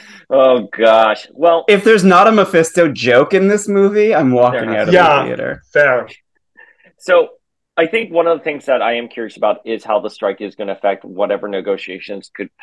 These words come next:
Speaker 1: potentially be happening, right? We know Halle Berry, James Marsden, Famke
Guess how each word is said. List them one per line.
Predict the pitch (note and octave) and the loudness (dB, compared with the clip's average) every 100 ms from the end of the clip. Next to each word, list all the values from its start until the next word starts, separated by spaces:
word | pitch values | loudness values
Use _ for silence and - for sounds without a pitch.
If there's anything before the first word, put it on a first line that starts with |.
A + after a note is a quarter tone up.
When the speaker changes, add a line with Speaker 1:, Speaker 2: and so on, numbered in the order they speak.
| _ | _
Speaker 1:
potentially | - F#2+ - G2 | -10 -10 -8 -10
be | F2 | -8
happening, | F2 E2+ - F#2 F#2 | -6 -6 -6 -8 -8
right? | F2+ F2+ | -4 -4
We | E2 | -4
know | F2+ E2+ | -8 -8
Halle | - G#2+ G#2 | -2 -2 0
Berry, | F#2 G#2+ G#2 G#2 G2+ G2+ G2 | 0 2 2 -2 -4 -6 -10
James | F2 F2 - | -12 -16 -6
Marsden, | A2 G#2 - A2 G2+ - | -4 -4 -4 -8 -8 -6
Famke | F#2+ F2+ - G2 F#2+ | -8 -8 -4 0 2